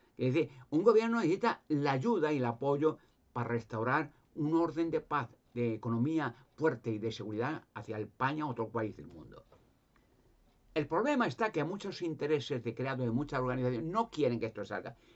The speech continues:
¿Por qué? El miedo. El miedo a que Alberto Cano sea el gran monarca profético. Porque si no lo creen, miren la Biblia, la Sagrada Escritura, el libro de Daniel, capítulo ocho,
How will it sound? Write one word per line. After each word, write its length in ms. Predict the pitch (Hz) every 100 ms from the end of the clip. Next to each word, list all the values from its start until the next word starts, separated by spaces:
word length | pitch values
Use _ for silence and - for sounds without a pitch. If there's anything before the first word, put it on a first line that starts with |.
| - - -
¿Por 240 | 165 160
qué? 260 | 277 - -
El 200 | - 135
miedo. 560 | 135 160 185 131 - - _ _ _ _ _ _
El 260 | 107 101 98
miedo 480 | 101 139 156 185 202 _ - _ _ _
a 160 | 117 113
que 140 | 127
Alberto 560 | 113 107 113 185 - 190
Cano 140 | 165
sea 180 | 123 - _
el 180 | 135 127
gran 160 | 202 208
monarca 280 | 202 165
profético. 440 | 131 127 - 123 98 - - _ -
Porque 280 | 143 131
si 180 | 120 120
no 240 | 131 147 135
lo 120 | 120
creen, 320 | 123 156 - _ _ _ _ _ _ _ _ -
miren 340 | 208 160 123
la 100 | 117
Biblia, 380 | 113 165 117 101
la 140 | 101 101
Sagrada 300 | 101 120 135
Escritura, 600 | - 120 117 165 123 110
el 100 | 127
libro 240 | 190 185
de 60 | 160
Daniel, 340 | 160 220 190
capítulo 760 | 175 151 170 - 170 160 147 - - - - - -
ocho, 640 | 120 127 - 139 113